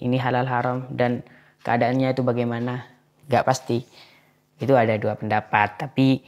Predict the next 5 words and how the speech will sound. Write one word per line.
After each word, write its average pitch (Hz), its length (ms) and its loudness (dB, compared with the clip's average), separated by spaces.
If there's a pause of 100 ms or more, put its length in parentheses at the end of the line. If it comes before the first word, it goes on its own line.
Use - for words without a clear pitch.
(140)
asahuhuma 117 1040 -2 (480)
lalu, 104 480 -8 (240)
kama 107 320 -6
qala 107 240 0
Rafi'i. 107 720 -8